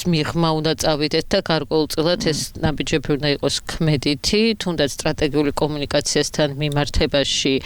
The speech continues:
Speaker 1: ხდებოდეს გარკვეულწილად კოორდინირება იმ აქტორებთან ერთად, რომელიც
Speaker 2: მმ.
Speaker 1: ამ პროცესში არიან ჩართული და აქ მხოლოდ სახელმწიფო აქტორები არ იგულისხმება.
Speaker 2: დიახ.
Speaker 1: ა, და, ვთქვათ, თვითონ ხელისუფლების ცალკეული წარმომადგენლებიც არ ასაზრდოებდნენ დნენ, ე,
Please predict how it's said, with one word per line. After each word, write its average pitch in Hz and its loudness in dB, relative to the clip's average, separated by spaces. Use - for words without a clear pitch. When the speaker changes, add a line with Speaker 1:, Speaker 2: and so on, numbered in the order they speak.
Speaker 1:
ხდებოდეს 165 2
გარკვეულწილად 151 2
კოორდინირება 147 0
იმ 151 -4
აქტორებთან 151 0
ერთად, 139 0
რომელიც 170 2
Speaker 2:
მმ. 147 0
Speaker 1:
ამ 143 0
პროცესში - 2
არიან 139 2
ჩართული 147 0
და 131 2
აქ 135 2
მხოლოდ 147 0
სახელმწიფო - 0
აქტორები 147 2
არ 147 2
იგულისხმება. 165 2
Speaker 2:
დიახ. 277 0
Speaker 1:
ა, 170 2
და, 233 0
ვთქვათ, 220 -2
თვითონ 208 0
ხელისუფლების 180 0
ცალკეული 165 0
წარმომადგენლებიც 156 0
არ 151 2
ასაზრდოებდნენ 147 0
დნენ, 185 2
ე, 175 0